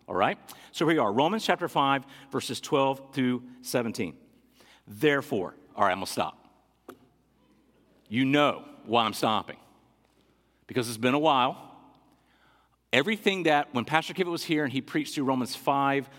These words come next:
one through eleven, all of that stuff about peace with God and how we have that now. We are declared righteous by our faith in Christ.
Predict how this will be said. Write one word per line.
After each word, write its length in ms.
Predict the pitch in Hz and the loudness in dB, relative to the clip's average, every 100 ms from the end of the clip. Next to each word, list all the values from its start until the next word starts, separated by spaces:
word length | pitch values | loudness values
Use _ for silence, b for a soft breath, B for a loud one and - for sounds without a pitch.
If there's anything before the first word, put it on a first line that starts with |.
| B | B
one 200 | - 127 | -2 -2
through 160 | 120 117 | 0 -2
eleven, 440 | 107 131 131 92 - - _ _ _ b b b b | 2 2 2 -2 -14 -20 _ _ _ b b b b
all 240 | - 135 190 | 0 2 2
of 80 | 165 | 2
that 220 | 170 - | 0 0
stuff 280 | - 151 147 | 0 0 2
about 280 | 117 104 | -2 -2
peace 360 | - - 151 - | -8 -6 -4 -4
with 140 | 147 | -4
God 340 | 120 127 101 78 - - - | 2 2 2 -2 -14 -20 -14
and 120 | - 104 | -10 -8
how 340 | 139 143 143 | 0 2 2
we 180 | 127 127 | 0 -4
have 400 | - 160 202 196 | 0 2 2 2
that 200 | 147 113 | 0 0
now. 200 | 113 98 | -2 0
We 160 | 127 | 0
are 40 | 135 | 0
declared 480 | 120 - 180 170 117 | -2 -2 0 0 -4
righteous 540 | 117 156 185 208 196 | 0 0 0 -4 -4
by 240 | - 120 | -4 0
our 80 | 110 | 0
faith 560 | 98 - 165 190 196 - B B B | -2 -2 0 0 -2 -16 B B B
in 180 | 147 151 | -2 0
Christ. 540 | 175 135 85 - | 2 2 0 -10